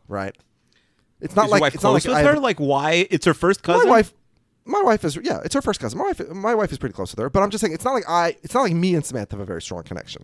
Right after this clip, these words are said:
Speaker 1: right?
Speaker 2: You know, I have, tw-, I
Speaker 1: And
Speaker 2: think
Speaker 1: then
Speaker 2: I have, like, nineteen male first cousins within five years of my age, but none of
Speaker 1: Yeah.
Speaker 2: them, like,
Speaker 1: <laughs>
Speaker 2: close enough to go wedding dress shopping with. But
Speaker 1: Yeah.
Speaker 2: good for
Speaker 1: Okay. So
Speaker 2: Jen.
Speaker 1: anyway,
Speaker 2: Anyway.
Speaker 1: the point is that when Jen told me that when Samantha came out in the fifth dress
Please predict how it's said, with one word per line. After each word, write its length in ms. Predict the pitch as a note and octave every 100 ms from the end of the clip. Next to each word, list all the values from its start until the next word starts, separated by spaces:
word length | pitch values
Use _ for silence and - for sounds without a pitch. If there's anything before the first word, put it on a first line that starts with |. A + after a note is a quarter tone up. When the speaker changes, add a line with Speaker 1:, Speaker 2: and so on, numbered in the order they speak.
| -
Speaker 1:
right? 260 | G2 G2+ - _ -
Speaker 2:
You 120 | F3+
know, 80 | -
I 80 | A#3
have, 180 | A#3+
tw-, 140 | - -
I 120 | F#3
Speaker 1:
And 40 | A3
Speaker 2:
think 100 | B3+
Speaker 1:
then 40 | A#3+
Speaker 2:
I 40 |
have, 100 | E3+
like, 120 | D3
nineteen 720 | C#3+ D3+ F3 - F#3 F3 D#3
male 260 | C3+ C#3 C#3+
first 280 | D3 C#3 -
cousins 340 | B2+ B2+ B2
within 200 | A#2 A#2
five 280 | - B2 A#2
years 160 | A2+
of 40 | A2
my 100 | G#2
age, 360 | A2+ C3 - _ _ _ _ _
but 120 | E3
none 200 | F3 A3
of 60 | G#3
Speaker 1:
Yeah. 60 |
Speaker 2:
them, 220 | E3+ D3+ D3+
like, 200 | B2+ -
Speaker 1:
<laughs> 140 | C#3+
Speaker 2:
close 220 | D3+ D3+
enough 220 | C#3+ B2+
to 100 | -
go 140 | A#2+ A2+
wedding 260 | A2 G#2
dress 300 | A2+ G2+ - _
shopping 400 | _ A2+ F#2 _ _
with. 100 | _ _
But 80 | -
Speaker 1:
Yeah. 140 | E3 G#2+
Speaker 2:
good 60 |
for 60 | E3
Speaker 1:
Okay. 180 | F#3 D3+
So 120 | -
Speaker 2:
Jen. 120 | G#3
Speaker 1:
anyway, 220 | D#4 C4+ G3
Speaker 2:
Anyway. 80 | F#3+
Speaker 1:
the 80 |
point 320 | F3+ A#3 B3 F#3
is 260 | E3 E3 - _ _
that 300 | B2+ D3+ D#3
when 180 | D3+ D#3
Jen 300 | D3+ F#3+ A3
told 260 | F#3 G#3 G#3
me 240 | D3 C3
that 140 | C3 C#3
when 100 | C#3+
Samantha 380 | D3 D3+ D#3+
came 160 | D#3 D#3+
out 100 | D3+
in 60 | C#3+
the 60 |
fifth 280 | - D#3+ -
dress 420 | F3 E3+ D#3 -